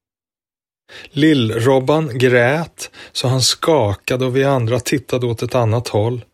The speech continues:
samtidigt som vi skyndade oss att duscha och klä på oss. Trots det, alltså trots Kristoffers elaka upptåg,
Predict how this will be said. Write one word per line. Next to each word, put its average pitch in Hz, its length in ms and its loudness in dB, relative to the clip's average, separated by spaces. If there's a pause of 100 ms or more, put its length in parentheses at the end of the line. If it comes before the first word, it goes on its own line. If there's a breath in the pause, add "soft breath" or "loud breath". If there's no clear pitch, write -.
(340 loud breath)
samtidigt 113 460 0
som 117 140 0
vi 117 80 2
skyndade 127 600 0
oss 131 260 -2
att 123 140 -8
duscha 127 600 -2
och 123 140 -8
klä 143 140 2
på 110 360 0
oss. - 340 -4 (1400)
Trots - 360 -2
det, 101 300 0 (540 soft breath)
alltså 156 320 -2
trots - 560 0
Kristoffers - 720 -4
elaka 107 440 -2
upptåg, 123 480 -8